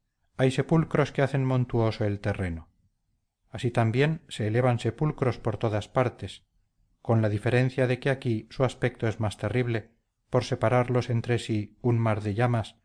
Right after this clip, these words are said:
más encendidas de lo que es necesario que esté el hierro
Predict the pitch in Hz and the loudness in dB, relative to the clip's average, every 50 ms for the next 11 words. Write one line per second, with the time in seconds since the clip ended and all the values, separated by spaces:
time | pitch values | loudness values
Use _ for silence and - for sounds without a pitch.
0 | _ _ _ _ _ _ _ _ _ 127 131 135 - 147 139 127 - 147 139 135 | _ _ _ _ _ _ _ _ _ 2 2 4 4 0 -2 0 0 0 0 2
1 | 135 139 123 117 110 101 - - - _ _ _ _ _ - 131 127 135 135 139 | 0 0 2 2 0 0 0 -4 -14 _ _ _ _ _ -4 0 0 0 2 2
2 | 135 131 127 - 139 127 - 139 - 139 123 120 117 113 113 - - 127 - - | 2 2 2 0 -2 -2 -2 -2 0 0 2 2 2 0 0 0 -2 -6 -6 -2
3 | - 131 120 117 113 120 117 107 110 104 101 - 98 92 90 - _ | 0 2 2 4 2 2 0 2 0 0 0 0 -4 -4 -6 -8 _